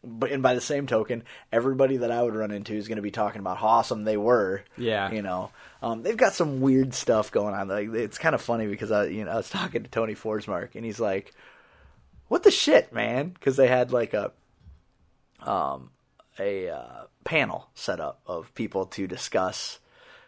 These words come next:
Speaker 1: you know,
Speaker 2: Like, making it from
Speaker 1: Yeah,
Speaker 2: school
Speaker 1: yeah.
Speaker 2: to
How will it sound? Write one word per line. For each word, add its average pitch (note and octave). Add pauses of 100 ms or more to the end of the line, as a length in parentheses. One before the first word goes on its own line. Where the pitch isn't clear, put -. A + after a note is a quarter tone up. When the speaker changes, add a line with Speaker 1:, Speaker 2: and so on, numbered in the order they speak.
(140)
Speaker 1:
you G#2
know, F#2+
Speaker 2:
Like, F#2
making E3
it E3+
from C#3
Speaker 1:
Yeah, A#2+
Speaker 2:
school E3
Speaker 1:
yeah. C3
Speaker 2:
to D3+